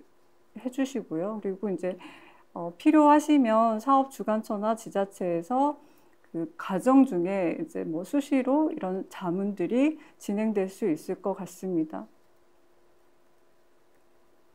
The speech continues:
네, 그리고 이제 실행 계획서를 제출하는 부분입니다. 이 부분은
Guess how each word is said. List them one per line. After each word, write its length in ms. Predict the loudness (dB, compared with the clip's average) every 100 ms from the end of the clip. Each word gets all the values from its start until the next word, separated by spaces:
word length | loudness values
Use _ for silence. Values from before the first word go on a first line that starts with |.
| _ _ _ _ _ _ _ _ -12
네, 140 | -10
그리고 240 | 0 2 4
이제 320 | 2 2 0
실행 420 | 0 6 10 10
계획서를 880 | 6 2 2 2 2 4 6 6 2
제출하는 880 | 0 -4 -4 -2 0 0 -2 -6 -8
부분입니다. 720 | -8 -6 -4 -2 -4 -2 -4
이 80 | 0
부분은 600 | 0 0 2 6 6